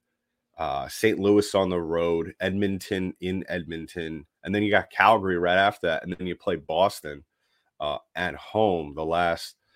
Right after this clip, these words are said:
second to the last week of the month. So it's,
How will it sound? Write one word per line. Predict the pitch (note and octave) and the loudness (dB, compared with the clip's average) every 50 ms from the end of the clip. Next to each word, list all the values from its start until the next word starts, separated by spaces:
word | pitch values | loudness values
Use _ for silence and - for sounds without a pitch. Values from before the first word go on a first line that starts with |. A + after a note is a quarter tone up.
| _ _ _ | _ _ _
second | _ - - G2 - F#2 F2+ | _ 0 0 0 0 0 -2
to | F2 | -2
the | E2+ | 0
last | E2+ E2+ F2 E2+ E2 - - - | 2 2 0 0 -2 -4 -6 -4
week | F#2 F#2+ F#2+ - F2 | -4 -4 -2 -4 -6
of | E2 D2 | -8 -8
the | D#2 | -8
month. | D#2 E2 G2+ A#2+ G#2+ E2 D#2 - | -4 0 0 0 0 0 -4 -12
So | - - A2 G2 F2 - - _ _ _ _ _ _ _ _ _ _ _ _ _ _ _ _ _ _ _ _ _ _ _ _ _ _ _ _ | -6 0 0 0 0 0 -8 _ _ _ _ _ _ _ _ _ _ _ _ _ _ _ _ _ _ _ _ _ _ _ _ _ _ _ _
it's, | G#2 A2+ A#2+ A#2+ - - - | 2 2 2 2 0 -6 -10